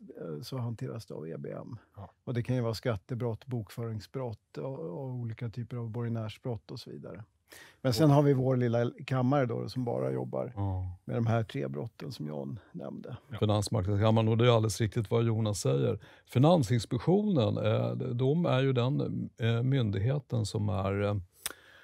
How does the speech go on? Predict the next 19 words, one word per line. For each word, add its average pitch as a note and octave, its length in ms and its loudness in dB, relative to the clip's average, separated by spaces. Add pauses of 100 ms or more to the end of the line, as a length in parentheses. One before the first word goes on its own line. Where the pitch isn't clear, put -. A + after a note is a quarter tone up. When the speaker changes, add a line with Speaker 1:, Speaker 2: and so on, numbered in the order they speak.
(120)
Speaker 3:
tillsynsmyndighet A2+ 1080 4
för G2+ 240 -4
hela G2 360 -2
finansmarknaden G#2+ 1200 -2
och - 300 -6
har G2 120 0
hand A2+ 360 2
om, G2 180 -2
så - 120 -8
att F#2 80 -6
säga, F#2+ 140 -4
lagstiftningen G2+ 960 -4
och F#2 120 -6
att F#2 100 -12
den F#2+ 220 -2
tillämpas F#2+ 680 -6
på - 160 -10
det F2 120 -8
sätt F2+ 260 -12